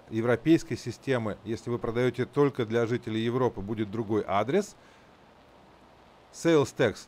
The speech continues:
Обязательно поставим галочку напротив этого, а, поля. Проверим ещё раз,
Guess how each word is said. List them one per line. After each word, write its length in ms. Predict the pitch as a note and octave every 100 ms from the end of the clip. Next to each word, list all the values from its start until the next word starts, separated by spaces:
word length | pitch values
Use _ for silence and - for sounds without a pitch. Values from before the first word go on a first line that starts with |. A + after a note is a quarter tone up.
| -
Обязательно 600 | A2+ A2 A2 D3 C3 A2+
поставим 500 | - A#2 - C3 A2+
галочку 460 | A2+ B2+ A2 - A2+
напротив 540 | A2 A2 B2 G#2 - -
этого, 540 | A#2+ A#2+ G#2+ G2+ F#2 -
а, 220 | - G2 F#2+
поля. 520 | - A#2 A#2+ D3 G#3+ - - - - - - - - - - - - - - - - -
Проверим 600 | - A#2+ B2+ D3+ D3 A#2
ещё 340 | A2+ - D3 C#3
раз, 360 | C#3 G2+ -